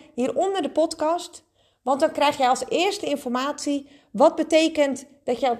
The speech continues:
als eerste kan lezen wat het aanbod precies inhoudt. Maar wat ook betekent dat je kan starten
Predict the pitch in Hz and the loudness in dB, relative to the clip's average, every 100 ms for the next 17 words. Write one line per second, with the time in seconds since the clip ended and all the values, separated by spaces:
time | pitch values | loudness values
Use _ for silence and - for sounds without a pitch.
0 | - 233 226 285 262 240 233 233 233 226 | -6 -6 0 2 2 2 4 6 4 2
1 | 190 233 240 214 220 214 214 - 202 - | -4 -4 -6 -4 -4 -4 -8 -10 -8 -2
2 | 247 269 294 311 - - _ _ 220 247 | 0 0 0 -4 -8 -20 _ _ 0 0
3 | 240 247 - 320 339 370 330 294 269 220 | 2 0 6 6 4 2 4 4 0 -4
4 | 240 - 220 202 - 294 294 214 | -4 -4 -10 -8 -2 -2 0 -8